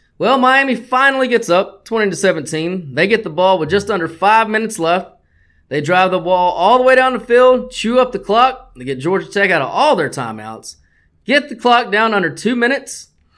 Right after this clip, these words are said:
with a first down. It's time for three knees, game over. But oh no, nobody takes fucking knees in college football anymore. <laughs> Well, they continue to run the ball and run the ball. And on third down with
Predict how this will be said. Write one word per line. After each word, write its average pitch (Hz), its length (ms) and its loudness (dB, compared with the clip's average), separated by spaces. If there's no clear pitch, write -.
with 160 160 -2
a 160 60 0
first 214 340 0
down. 247 460 0
It's - 120 -16
time 156 240 -4
for 135 80 -12
three 214 280 0
knees, 262 500 -2
game 143 400 -4
over. 226 480 -2
But 131 160 -6
oh 220 300 4
no, 285 520 4
nobody 240 460 2
takes 185 260 0
fucking 254 520 -2
knees 240 240 0
in 214 80 -2
college 220 280 2
football 185 460 0
anymore. 143 500 -2
<laughs> 151 60 -10
Well, 269 340 2
they 285 160 2
continue 254 400 0
to 170 80 2
run 208 380 2
the 330 80 -4
ball 311 360 2
and 123 160 -6
run 202 200 2
the 240 80 0
ball. 175 580 2
And 160 140 0
on 196 220 0
third 285 280 4
down 262 280 2
with 147 260 -6